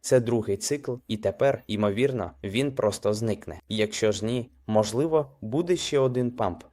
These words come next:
Хто знає. Але цей токен, так, у нього є якась інформація, чому б і ні.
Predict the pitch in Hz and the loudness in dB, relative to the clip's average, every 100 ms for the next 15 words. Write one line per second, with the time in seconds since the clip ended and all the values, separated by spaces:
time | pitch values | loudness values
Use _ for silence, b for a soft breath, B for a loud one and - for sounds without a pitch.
0 | _ - - 110 110 104 87 80 _ - | _ -6 0 2 2 0 -2 -6 _ -4
1 | 107 104 101 104 101 87 - 117 82 - | 0 2 0 -2 -2 -4 -2 -4 -4 0
2 | 98 101 - 113 117 139 143 127 120 113 | 0 0 -2 0 2 2 0 2 2 2
3 | 117 113 95 95 92 95 120 - 87 - | 2 -2 -4 -6 -4 -2 -4 -2 -4 -4
4 | - 123 107 104 104 143 92 | 0 0 2 -2 -4 -4 -6